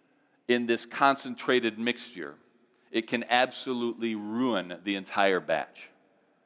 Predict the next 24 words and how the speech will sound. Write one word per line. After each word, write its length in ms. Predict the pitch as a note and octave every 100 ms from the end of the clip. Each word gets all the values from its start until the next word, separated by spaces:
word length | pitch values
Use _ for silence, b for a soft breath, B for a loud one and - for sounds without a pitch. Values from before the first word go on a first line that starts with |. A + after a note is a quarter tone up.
| _ _ _ _ _ _ _ _ _ _ _ _ _
Dead 260 | A#2 B2 A2+
flies, 380 | B2 A2 F2 - - - _ _ _ _ _ _ _ _ _ -
they'll 220 | G2+ G2
rot 440 | G2+ A2 G#2 - - - -
and 120 | G#2
they'll 140 | G#2
decompose 960 | G2+ G#2 B2 A#2+ G#2+ - B2 G#2 F#2+ F#2+
and 120 | G2+
they 80 | G2+
will 120 | F#2+
transform 800 | G2 - B2 B2 - - B2 A2+
a 40 |
batch 380 | F#2+ G#2+ G#2+ A2
of 160 | G#2 -
perfume 580 | - C#3+ - C3+ C#3+ B2+
base, 460 | F#2+ E2+ E2+ - - b b b b b b -
and 160 | G#2+
the 60 | A2
result 420 | G#2+ G#2+ B2 B2
is 100 | A2
something 440 | - A2+ - G#2+
that 140 | G2 F#2
smells 600 | - - G2+ G2 G2 F#2+
like 320 | F#2 F2 E2+